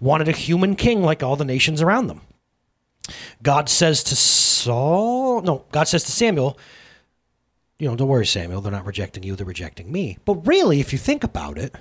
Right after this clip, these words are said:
they had a choice. "I can either have this human king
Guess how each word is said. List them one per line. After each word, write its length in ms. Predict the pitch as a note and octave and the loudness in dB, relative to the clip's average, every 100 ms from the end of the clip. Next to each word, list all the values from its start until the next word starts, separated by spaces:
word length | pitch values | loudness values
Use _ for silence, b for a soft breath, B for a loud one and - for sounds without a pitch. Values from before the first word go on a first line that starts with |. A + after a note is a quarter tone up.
| - _ _ _ _ _ A#2+ | -20 _ _ _ _ _ -2
they 160 | C#3 | 0
had 140 | C#3 E3+ | 2 2
a 60 | |
choice. 640 | - D4+ D4+ - - - - _ _ - | 2 0 -2 -4 -8 -8 -14 _ _ -6
"I 140 | C#3 | -4
can 160 | C3+ B2 | 0 0
either 200 | A2 G2 | 0 0
have 160 | G2 | -4
this 240 | - - A2+ | -2 -2 0
human 220 | C3 G3+ | 0 0
king 300 | C4 C4+ | -2 -4